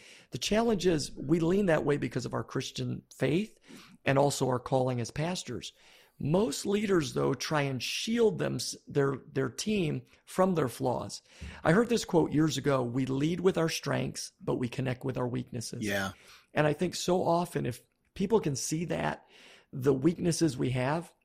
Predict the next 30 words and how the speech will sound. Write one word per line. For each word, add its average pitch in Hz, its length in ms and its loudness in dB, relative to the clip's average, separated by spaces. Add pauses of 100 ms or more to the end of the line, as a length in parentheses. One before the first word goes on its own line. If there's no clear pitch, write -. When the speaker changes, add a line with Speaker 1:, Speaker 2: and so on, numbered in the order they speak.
(520)
Speaker 1:
that 151 140 0
we're 143 100 2
not 160 160 4
superhuman, 139 760 2
that, 127 260 -4 (360)
that 143 180 4
we 143 140 4
do 160 400 6
have 147 340 2
things 147 300 -2
that 135 140 -2
we 143 160 0
do 143 240 0
that, 135 260 -4 (160)
man, 156 320 -2
we 131 100 -4
shouldn't 160 460 2
have 135 140 -4
done 139 240 -2
that. - 320 -6 (120)
Speaker 2:
Mm-hmm. 123 340 2 (120)
Speaker 1:
I 127 100 0
think 220 360 2
it - 180 0
helps 160 360 0
us 156 140 -2
to 139 120 -4
be 131 180 -2
more 135 460 0
followable, 139 1120 2